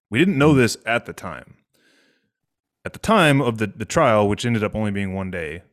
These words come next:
but they tell you be prepared for a week, right? We were,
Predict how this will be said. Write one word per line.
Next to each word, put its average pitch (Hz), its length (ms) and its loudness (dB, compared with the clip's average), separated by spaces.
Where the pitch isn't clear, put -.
but - 100 -14
they 98 100 -6
tell 98 180 -2
you 92 160 -6
be 92 160 -6
prepared 87 400 -6
for 90 100 -8
a 85 80 -8
week, 85 300 -12
right? 80 220 -10
We 123 200 0
were, 113 560 4